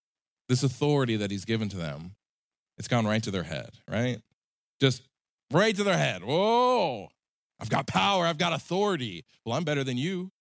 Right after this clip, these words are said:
"No, no, no, no, I'm better than you." "No, well, I'm gonna be greatest when it comes down to it," right? I mean, what did Jesus do, though? How did Jesus react?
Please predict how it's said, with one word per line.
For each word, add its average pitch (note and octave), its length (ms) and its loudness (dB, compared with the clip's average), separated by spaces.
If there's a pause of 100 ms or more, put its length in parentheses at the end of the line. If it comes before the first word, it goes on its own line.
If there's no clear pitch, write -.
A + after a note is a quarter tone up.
(320)
"No, F3+ 160 4
no, F#3 140 2
no, D3+ 100 0
no, B2 80 0
I'm E3 320 2
better B2+ 200 2
than G#2+ 200 -2
you." G2+ 180 -4
"No, G3+ 240 2
well, F#3+ 180 4
I'm A3+ 280 0
gonna E3 160 2
be B2+ 120 0
greatest C3+ 460 2
when C3+ 100 -4
it A#2 100 -6
comes C3 220 -2
down D3 300 0
to G#2+ 140 -8
it," G#2 240 -6
right? F#3+ 200 0
I F3 120 0
mean, E3+ 280 0 (1160)
what G#3 140 6
did B3 100 2
Jesus F3 460 0
do, B2+ 260 0
though? - 380 -12 (840)
How G#3+ 140 2
did A#3 120 2
Jesus E3+ 540 0
react? B2 1080 0